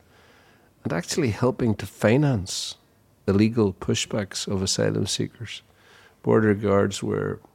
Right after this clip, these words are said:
I'm just quoting, "systematically dumping asylum seekers adrift at sea in the Aegean, either in rickety boats or in infl-,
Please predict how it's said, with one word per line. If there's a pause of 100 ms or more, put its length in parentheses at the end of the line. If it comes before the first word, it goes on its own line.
I'm
just
quoting,
"systematically
dumping
asylum
seekers
adrift
at
sea
in
the
Aegean,
either
in
rickety
boats
or
in
infl-,